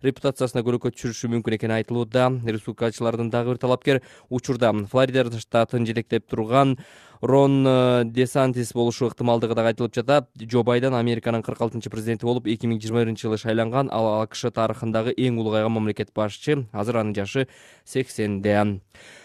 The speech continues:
Орусиянын Мамдумасынын мамлекеттик түзүлүш жана мыйзамдуулук комитети мамлекетке чыккынчылык жана террористтик ишмердүүлүктүн жазасын күчөткөн мыйзам долбоорун жактырды. Мыйзам долбоору он үчүнчү апрелде экинчи окуuдан депутаттардын кароосуна коюлат.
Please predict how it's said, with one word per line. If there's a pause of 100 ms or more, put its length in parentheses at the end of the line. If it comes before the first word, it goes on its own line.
(160)
Орусиянын
Мамдумасынын
мамлекеттик
түзүлүш
жана
мыйзамдуулук
комитети
мамлекетке
чыккынчылык
жана
террористтик
ишмердүүлүктүн
жазасын
күчөткөн
мыйзам
долбоорун
жактырды.
Мыйзам
долбоору
он
үчүнчү
апрелде
экинчи
окуuдан
депутаттардын
кароосуна
коюлат.